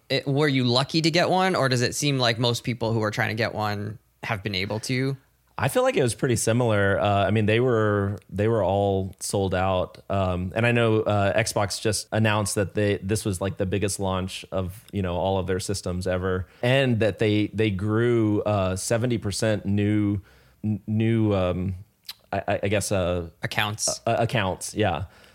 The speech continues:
Speaker 2: So of the, the launch, there was, like, seventy percent new accounts created, uh, which is, is wild. 'Cause, you know, when, when I got mine, I, I just log into my same account and everything transfers over. So, uh, that, that was kinda crazy to me to,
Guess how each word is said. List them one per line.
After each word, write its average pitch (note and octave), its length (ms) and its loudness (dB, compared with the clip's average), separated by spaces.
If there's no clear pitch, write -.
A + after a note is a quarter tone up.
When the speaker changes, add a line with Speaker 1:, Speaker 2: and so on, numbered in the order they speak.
Speaker 2:
So G2+ 580 0
of A#2 300 0
the, G#2 320 2
the G2 140 0
launch, F#2+ 420 0
there G2+ 120 0
was, F#2 120 -2
like, F#2 140 -4
seventy G2+ 340 0
percent F#2+ 460 -4
new G2 680 0
accounts F#2 400 -4
created, F2+ 560 -4
uh, F#2 280 0
which F#2 280 -4
is, F#2 280 -2
is G#2+ 180 0
wild. F#2+ 400 2
'Cause, A2+ 180 0
you C3+ 80 2
know, G#2+ 220 2
when, A2+ 220 2
when A#2 100 4
I B2+ 60 4
got A2+ 160 2
mine, G#2+ 260 2
I, G2+ 160 0
I G#2 80 0
just G2 280 -4
log G2+ 300 0
into G2 160 -4
my F#2+ 80 -2
same F#2 220 -4
account F#2+ 300 -2
and F2+ 60 -4
everything F2+ 280 -6
transfers F2+ 400 -8
over. F#2 260 -4
So, F#2 300 -4
uh, F#2 240 -2
that, F#2 160 0
that G#2 80 -2
was A#2 100 -2
kinda B2 160 -4
crazy G#2+ 280 -2
to F2+ 100 -6
me F2 140 -4
to, F2 100 -8